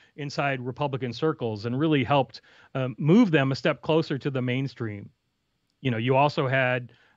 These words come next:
uh, Representative Steve King speaking there, you know, the guy who lost all his committee seats because he said, "What's wrong with being called a white nationalist?"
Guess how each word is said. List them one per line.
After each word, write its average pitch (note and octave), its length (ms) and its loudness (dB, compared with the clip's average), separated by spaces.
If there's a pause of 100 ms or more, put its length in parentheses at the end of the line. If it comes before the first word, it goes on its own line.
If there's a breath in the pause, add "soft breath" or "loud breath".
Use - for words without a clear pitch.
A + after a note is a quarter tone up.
uh, B2 180 -2
Representative C#3 580 -2
Steve D3+ 340 -4
King C#3+ 480 -2 (240)
speaking B2 440 -10
there, A2 340 -10
you B2 120 -10
know, G#2+ 100 -6
the A2+ 100 -6
guy B2 220 2
who B2 100 0
lost B2 400 0
all B2+ 160 0
his B2 180 -2
committee C3 380 0
seats A#2+ 460 -6 (360 loud breath)
because B2+ 340 2
he C3 120 -4
said, B2 280 -2
"What's B2 300 -2
wrong B2+ 320 0
with A#2+ 140 0
being B2+ 160 2
called C3 200 2
a B2+ 40 -2
white C3+ 200 0
nationalist?" B2+ 760 -4